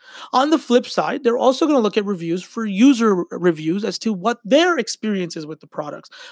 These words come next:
I'll explain just quickly here. When you look at reviews, please ha-, read 'em with a grain of salt, okay? There are some that are critic reviews and there are some that are user reviews. Sometimes user reviews are actually not true reviews,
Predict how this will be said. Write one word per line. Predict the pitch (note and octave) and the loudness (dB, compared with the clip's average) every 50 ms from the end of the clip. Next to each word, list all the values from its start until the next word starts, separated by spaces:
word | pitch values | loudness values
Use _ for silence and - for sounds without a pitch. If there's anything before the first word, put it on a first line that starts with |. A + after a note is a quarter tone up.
| - _ _ _ _ _ _ _ - | -20 _ _ _ _ _ _ _ -2
I'll | G#3+ B3 D4 | 0 2 2
explain | D4 - - C4 C4 C4 C4 B3+ A#3 G#3 A3 - G#3+ A3 A3 G3+ | 2 0 0 -2 0 0 0 -4 -6 -10 -14 -16 -16 -14 -12 -4
just | F#3+ A#3 A3 - | -4 -4 -4 0
quickly | - B3 A#3+ - A#3+ A3+ | -2 -2 0 0 -2 -2
here. | F#3+ F#3+ G#3 G#3+ A3 A#3+ A#3+ _ _ _ _ _ _ _ - | -2 -2 -2 -2 -2 -2 -4 _ _ _ _ _ _ _ -4
When | G3 G#3 | -2 0
you | A#3 A#3 | 0 2
look | A#3+ C#4+ C#4 | 0 0 0
at | D#4+ D4+ | 0 -2
reviews, | D4+ C4 A#3 F#3 E3+ F3 F3+ G3 F#3 - | 0 0 -2 -2 -2 -2 -2 -2 -2 -4
please | _ - - A3+ A3 A3 G#3+ G3+ - _ _ _ _ _ _ F3 F#3+ _ _ _ | _ -4 -2 0 0 0 -2 -6 -10 _ _ _ _ _ _ -20 -20 _ _ _
ha-, | - - G3 F#3+ G3 | -12 -8 -8 -8 -4
read | F#3+ A3+ A#3 A#3 | -4 -2 -2 -2
'em | A3+ | -2
with | G#3+ G3 - | -2 -4 -6
a | F3 | -6
grain | D#3 E3+ D#3+ D#3 | -6 -6 -8 -8
of | D3 | -8
salt, | - - C#3 C3+ - - D#3+ | -10 -12 -12 -14 -16 -18 -6
okay? | - G#3 G#3+ | -4 -4 -4
There | F#3 F#3+ G3+ | -2 -4 -4
are | G#3 G3 | -4 -4
some | G3 - - A#3 B3 C4 | -4 -4 -4 -4 -4 -4
that | B3+ B3 | -4 -6
are | G#3+ | -8
critic | - - - G3+ G#3 G3+ - | -8 -6 -6 -6 -6 -6 -8
reviews | G3+ E3+ F#3+ G3 E3 | -10 -8 -8 -8 -8
and | F3+ E3 | -10 -10
there | E3 D#3+ | -10 -12
are | D#3 | -12
some | - - - F#3+ F#3+ F#3+ | -12 -10 -6 -6 -4 -4
that | F#3 E3+ | -4 -8
are | D#3+ | -8
user | D#3 D#3 E3 D#3 D#3+ | -10 -10 -10 -10 -10
reviews. | D#3+ D3+ D3 D3+ C#3+ C#3+ - _ - _ _ _ _ _ _ _ _ _ _ _ _ _ _ _ _ _ _ _ _ | -12 -14 -14 -14 -16 -16 -18 _ -20 _ _ _ _ _ _ _ _ _ _ _ _ _ _ _ _ _ _ _ _
Sometimes | - - - C#4 D#4+ F#4 F4 - B3+ A#3 G3+ F#3 G3 A3+ A#3 G3+ - _ _ | -10 -4 -2 -2 -2 -2 -2 0 0 2 2 2 0 -2 -4 -6 -10 _ _
user | G#3+ F3 A3 B3 A#3 A#3+ C4 | -6 -4 -2 -2 -2 -2 0
reviews | B3+ B3 G3+ E3 E3+ F3+ F3+ F#3 G3 F#3 - - _ _ _ _ _ _ _ _ _ _ _ _ _ - | -2 -2 -2 -4 -6 -6 -4 -4 -4 -6 -8 -16 _ _ _ _ _ _ _ _ _ _ _ _ _ -2
are | F#3+ G3 F#3 | 0 0 0
actually | F#3 G3 F#3+ - - A3 G#3+ | 0 -2 -4 -4 -6 -4 -2
not | G3 F#3+ F3+ F3+ _ | -2 -2 -2 -4 _
true | - - - - A#3+ B3 | -14 -16 -8 -4 -4 -2
reviews, | G#3+ F3+ D#3+ D3 D3 C#3+ C3+ - - - - | -2 -2 -4 -6 -8 -14 -16 -16 -18 -20 -20